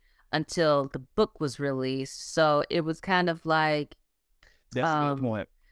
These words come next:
Speaker 1: yeah, it was kinda like, well, it's kinda hard to get mad at everybody now. We're getting married tomorrow. That's the only reason, like, I, it's a little bit difficult to get ma-, like, Lance was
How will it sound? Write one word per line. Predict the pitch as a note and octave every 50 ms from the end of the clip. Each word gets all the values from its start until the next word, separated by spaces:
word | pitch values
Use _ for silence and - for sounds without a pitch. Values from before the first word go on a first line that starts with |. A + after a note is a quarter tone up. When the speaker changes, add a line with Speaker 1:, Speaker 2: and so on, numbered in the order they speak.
| _ _ -
Speaker 1:
yeah, | - G3+ F#3+ F3+
it | D3 F3 F#3+
was | F#3 F3+
kinda | - - G3 F3+ F3 E3
like, | D#3+ E3 D#3+ D#3 C#3+ C#3+
well, | C#3+ D#3+ D#3+ D#3 D3+
it's | D3 C#3 -
kinda | - - F#3+ F3 D#3+
hard | D3+ E3 E3 D#3+ D#3
to | D#3 D3+
get | D3+ D3
mad | D3 D3+ D3 D3 C#3+
at | D3 C#3+
everybody | C#3+ C#3+ C#3+ C#3+ C#3 C3+ C3+ C#3
now. | C3+ C#3+ C3+ C3+ C3+
We're | C#3+ C#3+ D3+ D3 D3+ - -
getting | F#3 F#3+ F#3 F3+ E3
married | D#3+ D#3+ D#3+ D#3+ D#3 C#3+ -
tomorrow. | - - D#3 C#3 C3 C3 C3 C3+ C#3+ D3 D3 D3+ D#3 D#3 D#3 - _ _ - _ -
That's | - C#4+ D4+
the | - B3+ G#3+
only | F#3+ G3+ G3+ F#3+ F3
reason, | D#3+ F3+ F3+ F3 E3+ E3 D#3 D3+ D3+ - - -
like, | - D3+ D3 D3 C#3+ C#3+ C3+ - - -
I, | - F3+ - - - E3 - - _ _ _ _ _ _ _ - - _
it's | - G3+ G3 -
a | A3
little | A3+ B3 A#3 G#3
bit | F3+ F#3 E3 -
difficult | - E3+ - - C#3 - E3 D#3 - -
to | - D3+
get | - - D#3 C#3 B2+ - - D3+ D3 -
ma-, | - - - - _ -
like, | F#3+ - -
Lance | F#3 A3+ C4+ D#4 F4 E4 - -
was | F#3+ E3+ D3+ C#3 -